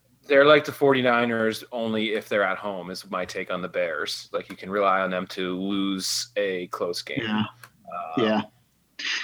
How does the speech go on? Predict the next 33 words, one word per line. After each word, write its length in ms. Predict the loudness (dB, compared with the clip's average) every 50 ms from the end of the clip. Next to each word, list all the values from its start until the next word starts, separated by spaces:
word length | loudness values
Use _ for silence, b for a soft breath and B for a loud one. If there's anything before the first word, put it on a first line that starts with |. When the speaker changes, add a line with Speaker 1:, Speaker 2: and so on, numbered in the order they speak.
| -4 0
Speaker 1:
but 140 | 0 2 2
y-, 120 | 2 -2 -4 -4
you're 160 | 0 2 4
right. 180 | 4 4 4
It's 160 | 2 -2 -4 -4
more 160 | -4 -2 -2
their 200 | -2 -2 -4 -4
defense 480 | -6 -10 -12 -10 -10 -10 -10 -8 -8
than 320 | -6 -8 -8 -8 -10 -14 -16 _ _ -16
their 200 | -14 -12 -10 -10 -10 -10
offense. 520 | -12 -12 -12 -14 -14 -12 -12 -12 -12 -12 b b b b b b b b 4
All 100 | 6 8
right. 160 | 8 8 8
Speaker 2:
Yeah. 140 | 6 4 -2
Speaker 1:
Did 120 | 0 4
you 60 | 6
have 80 | 6 6
any 100 | 6 4
overs? 480 | 2 2 2 2 2 2 0 0 -4 -6 -8 -12 -18 B B B B B B -20 -10 -4 2
Speaker 2:
Um, 640 | 4 6 8 8 8 8 8 6 4 4 0 -2 -4 -4
you 300 | -6 -6 -4 -2 0 2
know, 100 | 4 4
the 180 | 4 6 4 4
Atlanta, 420 | 4 4 4 4 4 6 6 6
New 200 | 6 6 6 6
England, 320 | 4 4 4 6 6 4 4
it's 160 | 4 2 -2
up 120 | -2 -2
to 100 | -2 -2
fifty-six. 1080 | -2 -2 -2 -2 -2 -2 -2 0 0 0 0 0 0 0 0 0 -2 -4 -4 -4 -6 -8 -8 -6
It's 160 | -4 -4 0
a 60 | 2 4
lot. 520 | 4 4 6 6 6 6 6 4 0